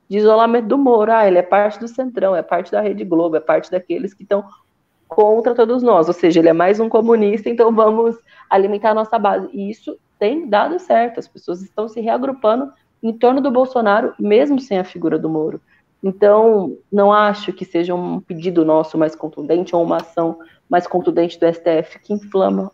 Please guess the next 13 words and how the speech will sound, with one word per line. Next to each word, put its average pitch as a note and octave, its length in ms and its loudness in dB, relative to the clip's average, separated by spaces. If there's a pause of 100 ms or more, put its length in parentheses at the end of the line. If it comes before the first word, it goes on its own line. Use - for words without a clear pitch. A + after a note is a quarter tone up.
a F#3 100 -4
base F3+ 260 0
bolsonarista. F3+ 720 -4 (280)
Ela F#3 200 4
inflama G3+ 400 2
por G#3 180 -2
si G3+ 100 -10
só G#3 160 0
porque G#3 220 -6
isso A3+ 140 -4
é - 20 2
uma A3 180 -2
tática G3+ 880 -2